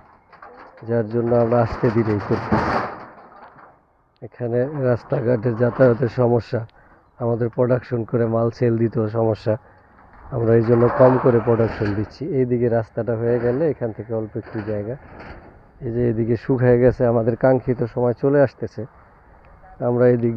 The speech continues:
দিয়ে ভেকু দিয়ে রাস্তা কেটে রাস্তা করে ফেলবো, ওই সময় অবশ্য আপনাদেরকে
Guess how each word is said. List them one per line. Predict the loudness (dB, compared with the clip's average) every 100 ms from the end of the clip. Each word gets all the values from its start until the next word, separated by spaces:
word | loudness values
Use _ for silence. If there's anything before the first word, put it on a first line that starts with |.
| 0
দিয়ে | 2 4 2 -4
ভেকু | -6 -2 0
দিয়ে | 2 0 -2
রাস্তা | -12 -14 -12
কেটে | -8 -4 -4
রাস্তা | -6 -8 -4
করে | -2 -2
ফেলবো, | -4 -6 -8 -14 -18 -16 -16 -16 -14 -16 -16 -14 -6
ওই | -4
সময় | -2 0 2
অবশ্য | 2 2 2
আপনাদেরকে | 2 0 0 -2